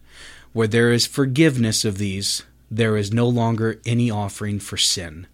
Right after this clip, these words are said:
That's found in Hebrews ten fifteen to eighteen. Remember the context of this situation.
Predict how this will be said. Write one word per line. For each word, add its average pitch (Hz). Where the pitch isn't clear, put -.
That's 127
found 131
in 113
Hebrews 131
ten 127
fifteen 127
to -
eighteen. 90
Remember 135
the 147
context 127
of 117
this 113
situation. 101